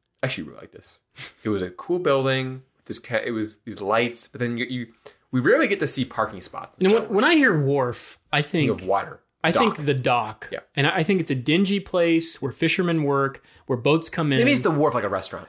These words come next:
Speaker 2: That's what it, yes.
Speaker 1: That's what it is.
Speaker 2: The wharf was the name of the place. It was, there's a place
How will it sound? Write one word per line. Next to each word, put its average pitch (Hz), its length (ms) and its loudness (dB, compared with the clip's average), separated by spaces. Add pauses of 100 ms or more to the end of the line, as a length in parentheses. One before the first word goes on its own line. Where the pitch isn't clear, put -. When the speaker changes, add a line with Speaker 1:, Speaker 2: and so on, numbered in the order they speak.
(120)
Speaker 2:
That's 185 200 4
what 208 120 4
it, 170 160 2
yes. 147 300 4
Speaker 1:
That's 101 140 2
what - 80 -8
it - 40 -18
is. - 40 -10
Speaker 2:
The 160 80 2
wharf 185 240 4
was 170 120 2
the 165 80 2
name 151 160 2
of 131 60 0
the 120 60 -4
place. 113 440 -6
It 160 80 2
was, 160 420 2 (1120)
there's 160 120 4
a 170 60 4
place 208 440 2